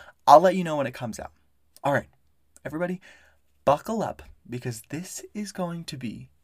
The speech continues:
a spooky ride. This week, we are talking about three cryptids from the great state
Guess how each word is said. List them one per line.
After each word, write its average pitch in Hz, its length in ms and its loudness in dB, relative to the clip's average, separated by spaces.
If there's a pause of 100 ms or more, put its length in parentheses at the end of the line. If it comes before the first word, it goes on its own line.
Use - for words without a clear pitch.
(200)
a 123 80 -10
spooky - 680 -10 (160)
ride. - 460 -6 (1600)
This - 260 -4
week, 160 260 -8
we 170 140 -4
are 233 80 -10
talking 143 420 -10
about 117 240 -8
three 170 380 -10
cryptids - 400 -14
from 143 100 -2
the 139 80 -4
great 180 240 -6
state 110 320 -10